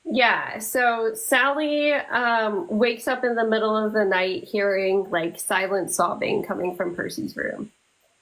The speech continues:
And, um, she, she remarks at how she's, like, instinctively going to him, kind of like how you do with a baby.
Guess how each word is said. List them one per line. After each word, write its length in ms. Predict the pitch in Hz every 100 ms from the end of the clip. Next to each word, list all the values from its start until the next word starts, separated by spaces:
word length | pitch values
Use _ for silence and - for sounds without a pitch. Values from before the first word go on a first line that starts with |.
| _ _
And, 540 | 220 220 208 208 208 208
um, 600 | - 208 202 190 180 180
she, 680 | - 247 247 254 240 220 - -
she 500 | - 269 254 254 208 -
remarks 460 | 233 240 233 254 277
at 100 | -
how 160 | 233
she's, 200 | 226 220
like, 200 | 220 208
instinctively 680 | 208 214 - 208 208 185 202
going 420 | 175 190 185 190 190
to 240 | 208 190
him, 260 | 185 185 185
kind 260 | 202 180
of 100 | 185
like 280 | 180 180 180
how 140 | - 185
you 160 | 185
do 200 | 175 185
with 180 | 180 175
a 60 | 170
baby. 640 | 175 175 175 196 220